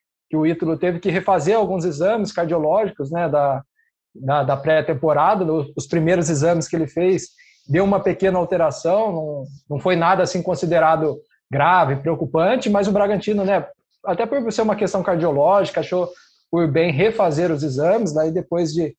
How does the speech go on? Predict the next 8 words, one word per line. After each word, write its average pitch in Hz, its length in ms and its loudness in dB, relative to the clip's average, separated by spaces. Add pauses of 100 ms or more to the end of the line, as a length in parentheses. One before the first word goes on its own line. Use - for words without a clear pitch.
(480)
refazer 165 380 2
os 160 160 0
exames, 185 600 0 (320)
viu 180 200 2
que 190 60 -8
estava 180 280 2
tudo 175 240 -2
normal, 175 640 2